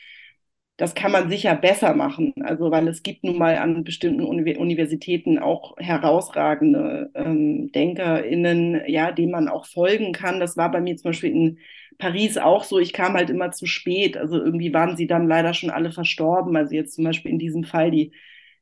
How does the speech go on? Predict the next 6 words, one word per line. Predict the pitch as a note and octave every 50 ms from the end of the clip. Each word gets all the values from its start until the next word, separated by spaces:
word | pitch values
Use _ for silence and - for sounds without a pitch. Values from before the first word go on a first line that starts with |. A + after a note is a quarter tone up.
| -
ganzen | - E3 D#3+ D#3+ - - F3 E3
sogenannten | E3 E3 D#3+ F3 E3+ E3 D#3 C#3+ - D#3+ E3 -
Postmodernisten | - F#3 F#3 - - - - E3 E3+ E3 E3 E3 F3 F3+ G3+ G3+ - - - F#3
oder | E3 D#3 D#3 E3 D#3+
Poststrukturalistinnen, | - - - F#3 F#3 - - - - F3 F#3 F3 - - F#3 F3 F3+ F3 F3 F#3 - - - - F#3 F#3 F#3 F#3 F#3 F#3+ - -
ähm, | - D#3 E3 E3 D#3+ D3+ D3+ D3 D3 C#3+ D3 -